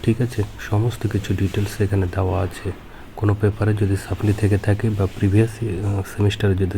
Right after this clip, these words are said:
সাপ্লি থেকে থাকে, সমস্ত ডিটেলস এখানে বলা আছে বা দেখা আছে। তোমরা যারা দেখবে রেজাল্টটি, দেখার পরে যদি বুঝতে অসুবিধা হয়, অবশ্যই কমেন্ট বক্সে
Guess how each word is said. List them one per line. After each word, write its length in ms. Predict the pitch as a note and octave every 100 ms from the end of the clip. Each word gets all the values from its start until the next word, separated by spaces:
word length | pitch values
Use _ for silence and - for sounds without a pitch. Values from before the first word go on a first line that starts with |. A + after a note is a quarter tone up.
| -
সাপ্লি 260 | F2+ - G2
থেকে 180 | G#2+ G2+ -
থাকে, 200 | G2 A#2 - - - - - -
সমস্ত 280 | G#2+ - G#2+ F#2+
ডিটেলস 300 | F#2+ G2+ F#2+ G2
এখানে 200 | F#2+ F#2 F2
বলা 200 | F#2 F#2+ G#2
আছে 220 | G#2 G#2+ A2+ A#2
বা 80 | G2+ F2
দেখা 280 | - - - G#2+
আছে। 200 | G#2 G#2+ A2+ A2
তোমরা 240 | F#2+ F#2 - -
যারা 220 | G2+ F#2+ F#2+ - - - - G#2+ G2+
দেখবে 260 | G2 - G#2+
রেজাল্টটি, 380 | G2+ G#2+ G2+ - G#2 G2+
দেখার 240 | F#2 G#2 G2+
পরে 140 | G#2+ G#2+
যদি 140 | G2 F#2+
বুঝতে 240 | F#2+ - - G2
অসুবিধা 340 | - G#2 G#2 A2
হয়, 140 | G#2+ G2
অবশ্যই 300 | G2 - G2+
কমেন্ট 240 | G2 F#2+ F#2+
বক্সে 240 | G2 -